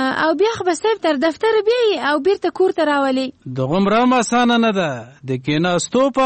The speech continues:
Speaker 2: ارمان یم.
Speaker 1: نو څه کوي؟
Speaker 2: سهار وختي د صاحب دوه زامن ښوونځي ته رسوم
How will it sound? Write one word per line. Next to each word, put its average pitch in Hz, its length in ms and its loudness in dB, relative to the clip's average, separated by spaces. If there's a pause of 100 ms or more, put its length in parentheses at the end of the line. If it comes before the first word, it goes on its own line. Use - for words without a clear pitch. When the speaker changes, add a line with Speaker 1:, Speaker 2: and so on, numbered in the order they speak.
Speaker 2:
ارمان 233 320 2
یم. 147 200 -2 (640)
Speaker 1:
نو 320 80 2
څه 494 160 -4 (100)
کوي؟ 403 400 0 (140)
Speaker 2:
سهار 269 480 0
وختي 269 420 0
د 233 140 0
صاحب 262 240 0
دوه 254 220 2
زامن 254 340 2 (340)
ښوونځي 131 380 -2
ته 190 80 0
رسوم 185 460 0